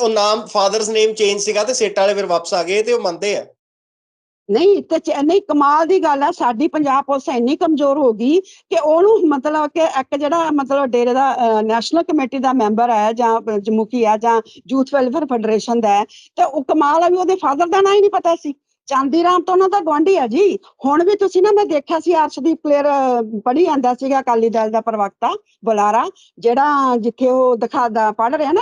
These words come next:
Speaker 2: ਜੀ, ਮਤਲਬ ਕਿ ਐਸ ਐਸ ਦੇ ਵਿੱਚ ਇਹ ਤਿੰਨ ਦੇ ਵਿੱਚ ਨਾਮਜ਼ਦ ਹੈ, ਉੱਥੇ ਵੀ ਉਹ ਚਾਂਦੀ ਰਾਮ ਹੀ ਪੜ੍ਹੀ ਜਾ ਰਹੇ ਆ ਜੀ ਹਜੇ।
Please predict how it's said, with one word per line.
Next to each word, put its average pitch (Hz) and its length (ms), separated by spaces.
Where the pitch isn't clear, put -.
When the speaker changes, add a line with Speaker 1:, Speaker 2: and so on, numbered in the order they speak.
Speaker 2:
ਜੀ, 381 80
ਮਤਲਬ 294 400
ਕਿ 277 80
ਐਸ 233 340
ਐਸ 240 220
ਦੇ 240 120
ਵਿੱਚ 233 220
ਇਹ 233 180
ਤਿੰਨ 226 340
ਦੇ 240 100
ਵਿੱਚ 226 180
ਨਾਮਜ਼ਦ 196 480
ਹੈ, 403 120
ਉੱਥੇ 381 300
ਵੀ 403 120
ਉਹ 415 120
ਚਾਂਦੀ 370 340
ਰਾਮ 392 160
ਹੀ 415 80
ਪੜ੍ਹੀ 403 240
ਜਾ 381 160
ਰਹੇ 381 180
ਆ 370 40
ਜੀ 359 140
ਹਜੇ। 311 220